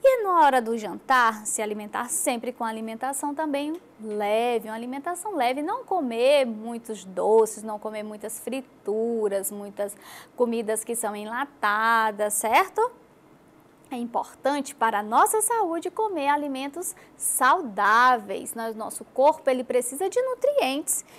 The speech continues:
e esses nutrientes, precisa de vitamina, e essas vitaminas nós encontramos onde? Nós encontramos nos alimentos. Isso mesmo, os alimentos, eles vêm fortalecer o nosso organismo,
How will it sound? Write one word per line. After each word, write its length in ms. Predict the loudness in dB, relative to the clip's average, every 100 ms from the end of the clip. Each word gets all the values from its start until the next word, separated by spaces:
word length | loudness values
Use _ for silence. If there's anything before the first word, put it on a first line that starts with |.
| -12
e 240 | -4 2 4
esses 400 | 4 4 -2 -4
nutrientes, 840 | -4 -4 -4 -4 -2 -4 -4 -8
precisa 380 | -6 -6 -2 -2
de 100 | -2
vitamina, 720 | -6 -4 -6 -4 -4 -2 -2
e 40 |
essas 200 | -4 -4
vitaminas 600 | -6 -4 -6 -4 -2 -2
nós 160 | -2 -4
encontramos 640 | -2 -2 2 0 0 -2
onde? 420 | -4 -4 -8 -14 -16 -20 -20 -12
Nós 200 | -10 -8
encontramos 600 | -8 -8 -4 -4 -4 -4
nos 340 | -6 -6 0
alimentos. 1000 | 2 2 -2 -4 -4 -6 -6 -8 -10 -14
Isso 280 | -14 -10 -8
mesmo, 340 | -4 -2 -2 -4
os 120 | -6
alimentos, 640 | -6 -6 -10 -8 -8 -8
eles 200 | -8 -8
vêm 160 | -10 -12 -14 -20
fortalecer 1040 | -2 2 2 0 2 4 4 2 2 4 4
o 60 |
nosso 300 | 4 -2 0
organismo, 840 | 0 0 2 0 0 -6 -10 -14 -20